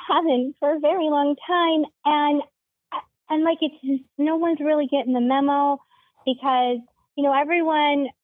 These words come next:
where I live on the East Coast, they're cutthroat. They're all like, "Just stop talking," or whatever, right? But, you know, when people need something, you know, like a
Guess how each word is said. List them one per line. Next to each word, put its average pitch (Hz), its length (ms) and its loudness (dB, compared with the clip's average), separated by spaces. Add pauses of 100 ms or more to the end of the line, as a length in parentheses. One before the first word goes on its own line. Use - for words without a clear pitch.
(180)
where 262 180 0
I 233 140 0
live 247 220 0
on 220 140 0
the 208 60 -4
East 233 340 -2
Coast, 202 280 -2
they're - 160 2 (180)
cutthroat. 185 580 -2
They're 294 120 0
all 392 240 0
like, 262 300 0 (840)
"Just 320 480 0 (540)
stop 311 400 0 (220)
talking," 302 500 0
or 214 140 0
whatever, 277 600 0
right? 240 320 -2 (180)
But, 311 100 4 (460)
you 370 180 -4
know, 392 100 2
when 311 160 0
people 285 460 -2
need 269 320 0 (120)
something, 240 600 0 (460)
you 311 100 -2
know, 285 260 2
like 254 260 0
a 254 100 -2